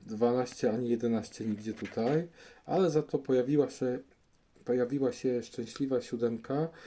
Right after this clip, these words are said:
i ta szczęśliwa siódemka też nam daje wygraną i to jest dwa złote. Dwa złote daje na, nam ta zdrabka.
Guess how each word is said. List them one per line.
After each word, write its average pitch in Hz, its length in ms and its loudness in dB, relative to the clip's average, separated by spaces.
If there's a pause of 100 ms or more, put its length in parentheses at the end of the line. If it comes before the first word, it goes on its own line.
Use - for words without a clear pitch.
(300)
i 139 60 -8
ta 165 160 -2
szczęśliwa 147 540 0
siódemka 139 480 0
też 143 220 -2
nam 131 140 0
daje 135 240 6
wygraną 123 600 2 (260)
i 113 60 -4
to - 160 -4
jest 127 200 2
dwa 135 160 4
złote. 113 400 2 (2250)
Dwa 139 340 2
złote 139 540 4 (120)
daje 123 280 4
na, 127 180 0
nam 123 300 -2
ta 127 140 -2
zdrabka. 156 680 2